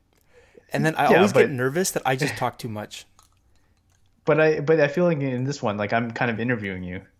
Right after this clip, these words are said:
Speaker 1: Yeah, but is that interesting? I just worry that it's not interesting. I don't know. I just get
Speaker 2: Well
Speaker 1: self-conscious when I feel like I talk too much.
Speaker 2: We, we can do another one where you're interviewing me.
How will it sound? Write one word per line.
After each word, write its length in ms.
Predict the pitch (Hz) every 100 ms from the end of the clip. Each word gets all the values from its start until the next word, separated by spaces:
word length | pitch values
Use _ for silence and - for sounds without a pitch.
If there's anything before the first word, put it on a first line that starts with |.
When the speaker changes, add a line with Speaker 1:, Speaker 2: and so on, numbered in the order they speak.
| _ _ _ _ _ _ - _ _ _
Speaker 1:
Yeah, 100 | 180
but 120 | 151
is 80 | 143
that 120 | 175
interesting? 560 | 170 165 196 - 190 202 -
I 60 |
just 180 | 156 160
worry 220 | 143 147
that 120 | 135
it's 140 | 127 -
not 160 | 120
interesting. 460 | 110 101 101 - 107
I 120 | -
don't 120 | 120 98
know. 160 | - - _ _ _ _ -
I 80 |
just 180 | 135 143
get 80 | 160 139
Speaker 2:
Well 100 | 143
Speaker 1:
self-conscious 480 | 202 156 123 - 127
when 80 | 131
I 60 | 120
feel 160 | 131
like 120 | 117
I 60 | 113
talk 300 | - 110 -
too 80 | 123
much. 320 | 110 117 - _ _ _ _ _ _ _ _ _ _ _ -
Speaker 2:
We, 240 | 143 143 156
we 140 | 165
can 120 | 185
do 100 | 175
another 240 | 160 151 147
one 220 | 143 135
where 80 | 120
you're 160 | 120
interviewing 400 | 117 110 110 98
me. 220 | 95 92